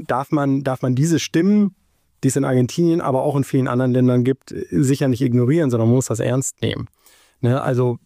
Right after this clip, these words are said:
Trump steht, steht damit international nicht isoliert da. Und trotzdem ist es ein großes Problem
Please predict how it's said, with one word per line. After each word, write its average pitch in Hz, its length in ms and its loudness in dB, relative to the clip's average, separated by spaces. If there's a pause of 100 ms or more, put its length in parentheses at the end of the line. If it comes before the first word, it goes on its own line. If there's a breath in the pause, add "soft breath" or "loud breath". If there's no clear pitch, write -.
(140)
Trump 135 280 -4
steht, - 420 -4
steht 135 320 -2
damit 127 260 -2
international 123 1040 -2 (360)
nicht 135 220 0
isoliert 123 680 2
da. 107 400 -4 (460)
Und - 260 -2
trotzdem 151 640 -2 (180)
ist 139 140 0
es 135 100 -2
ein 139 160 0
großes 123 460 -2 (320)
Problem 139 720 0